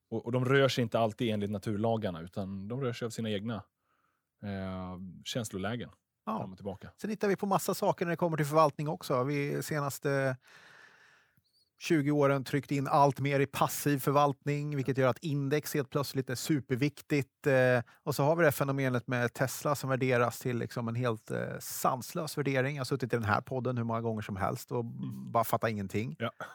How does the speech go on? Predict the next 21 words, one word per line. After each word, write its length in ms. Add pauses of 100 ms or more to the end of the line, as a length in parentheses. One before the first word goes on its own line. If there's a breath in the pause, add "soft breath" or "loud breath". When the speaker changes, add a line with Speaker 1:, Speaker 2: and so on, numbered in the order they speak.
Speaker 2:
Eh, 160
två 180
år 80
senare, 340
jag 80
fattar 160
fortfarande 460
ingenting. 460 (400 soft breath)
Eh, 420
visst, 340
det 120
är 60
ett 60
grymt 380
bolag. 460
De 120
gör 220 (540)
massa 600
bra 280
grejer, 400
men 280